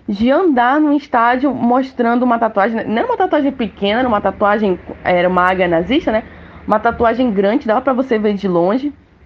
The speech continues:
Então, assim, é, o clube agiu rápido, é, repudiou o ato, falou que esse torcedor não vai mais ser autorizado a acompanhar jogos do São Raimundo quando o São Raimundo for o mandante.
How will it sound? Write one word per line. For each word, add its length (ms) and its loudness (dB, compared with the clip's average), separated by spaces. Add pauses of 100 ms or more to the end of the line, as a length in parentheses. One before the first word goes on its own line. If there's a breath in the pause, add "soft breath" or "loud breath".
(380)
Então, 240 -2
assim, 440 0 (460 loud breath)
é, 200 2
o 100 0
clube 220 0
agiu 200 2
rápido, 800 0 (460 loud breath)
é, 500 2
repudiou 760 0
o 80 2
ato, 540 0
falou 340 0
que 140 -4
esse 220 0
torcedor 380 -2
não 200 0
vai 340 0 (280 loud breath)
mais 200 2
ser 100 0
autorizado 580 0
a 40 0
acompanhar 460 0
jogos 360 0
do 100 0
São 180 -2
Raimundo 480 -2
quando 240 -2
o 40 -8
São 160 -2
Raimundo 440 0
for 140 -2
o 40 0
mandante. 760 -2